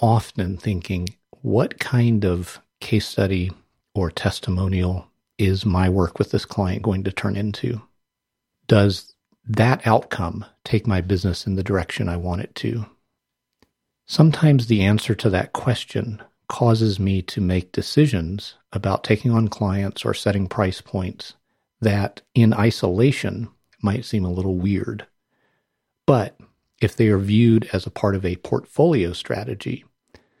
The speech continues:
then I think it's perfectly appropriate to set pricing, perhaps that is not very profitable,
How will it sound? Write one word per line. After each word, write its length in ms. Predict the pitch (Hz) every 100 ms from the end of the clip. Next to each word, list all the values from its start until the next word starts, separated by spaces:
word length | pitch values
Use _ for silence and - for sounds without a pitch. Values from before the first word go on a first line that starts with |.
| _ _ _ _
then 120 | - 104
I 80 |
think 180 | 104 127
it's 140 | 117 -
perfectly 520 | - 139 - - 113
appropriate 760 | 95 - 123 - - - - _ _ _ _ _ _ _
to 540 | - 117 104 98 95 92 _ _ _ _ _ _ _ _ _ _ _
set 300 | - 98 -
pricing, 600 | - 95 - 117 104 98 - _ _ _ _
perhaps 480 | 107 - 123 123 -
that 160 | 131
is 180 | 131 123
not 240 | 120 110 123
very 180 | 123
profitable, 720 | 120 127 123 - 113 104 104